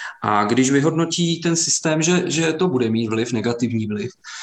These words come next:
tak, eh, se začne něco dít. Spouští se nějaký systém, nějaká, nějaká pomoc, nějaká podpora. Eh, a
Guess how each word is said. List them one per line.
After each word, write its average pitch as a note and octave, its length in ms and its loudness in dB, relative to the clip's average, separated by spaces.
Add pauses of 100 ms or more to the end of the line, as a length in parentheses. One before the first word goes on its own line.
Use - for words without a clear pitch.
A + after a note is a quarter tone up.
(140)
tak, A#2+ 220 -2
eh, C#3 180 2
se C#3+ 180 0
začne C3+ 300 0
něco C3 200 0
dít. F#2+ 320 -4
Spouští - 400 -6
se C3 120 -2
nějaký A#2 220 -2
systém, A#2 440 -2
nějaká, G#2 420 -2
nějaká A2 320 -2
pomoc, G2+ 420 -2
nějaká G2+ 280 -2
podpora. G#2 460 -4 (680)
Eh, G#2 640 -2 (520)
a G#2 240 -6